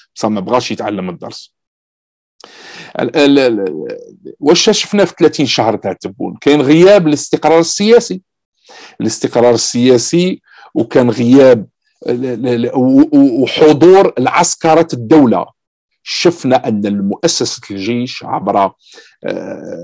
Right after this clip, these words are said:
الجماعة اللي راهم شادينها راها مسيطرة على مؤسسة رئاسة الجمهورية. شفنا العسكرة في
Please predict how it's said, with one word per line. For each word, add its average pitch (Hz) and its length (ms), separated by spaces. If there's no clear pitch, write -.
الجماعة 117 460
اللي 110 140
راهم 101 220
شادينها 104 720
راها 131 260
مسيطرة 127 840
على 113 180
مؤسسة - 640
رئاسة 123 480
الجمهورية. 127 680
شفنا 120 600
العسكرة 127 720
في - 240